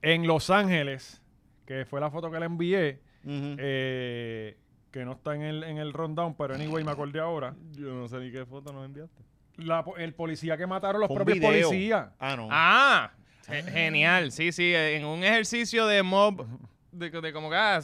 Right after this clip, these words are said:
Speaker 3: por si estás en un, en un
Speaker 2: Sí, sí,
Speaker 3: criminal,
Speaker 2: pero
Speaker 1: simulacro, un
Speaker 2: sí, así,
Speaker 1: simulacro.
Speaker 2: así,
Speaker 3: en un
Speaker 2: así, ajá.
Speaker 3: riot.
Speaker 2: Ajá, ajá.
Speaker 3: Lo que puede pasar, pues,
Speaker 2: <laughs> Se fueron, se fueron
Speaker 3: los
Speaker 2: a
Speaker 3: mismos
Speaker 2: switch.
Speaker 3: policías que estaban actuando este simulacro mataron a,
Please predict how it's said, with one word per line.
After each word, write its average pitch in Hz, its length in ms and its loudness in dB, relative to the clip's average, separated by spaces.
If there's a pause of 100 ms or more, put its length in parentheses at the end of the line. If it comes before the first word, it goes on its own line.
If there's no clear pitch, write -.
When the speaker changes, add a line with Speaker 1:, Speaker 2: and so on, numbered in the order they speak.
(100)
Speaker 3:
por 147 140 -6
si 143 80 -4
estás 151 280 0
en 202 60 2
un, 220 400 -4
en 202 180 -12
un 208 60 -10
Speaker 2:
Sí, 143 380 -2
sí, 156 80 0
Speaker 3:
criminal, 165 220 8
Speaker 2:
pero 151 120 10
Speaker 1:
simulacro, 196 400 10
un - 60 -4
Speaker 2:
sí, - 80 -2
así, 254 100 0
Speaker 1:
simulacro. 202 380 6
Speaker 2:
así, 127 160 -4
Speaker 3:
en 190 200 2
un 220 80 2
Speaker 2:
así, 214 140 4
ajá. 233 160 10
Speaker 3:
riot. 196 280 2 (260)
Speaker 2:
Ajá, 113 340 -4 (220)
ajá. 226 100 -10 (140)
Speaker 3:
Lo 143 140 -8
que 143 120 -2
puede 156 300 0
pasar, 202 420 0
pues, 160 220 -2 (260)
Speaker 2:
<laughs> - 140 -8 (380)
Se - 520 0
fueron, 143 240 2
se - 140 0
fueron 247 260 6
Speaker 3:
los 233 80 2
Speaker 2:
a 240 40 8
Speaker 3:
mismos 320 280 6
Speaker 2:
switch. 311 120 4
Speaker 3:
policías 233 720 2
que 202 100 -4
estaban 208 360 0
actuando 226 720 2
este 214 220 -6
simulacro 214 760 -2
mataron 208 880 8
a, 196 320 6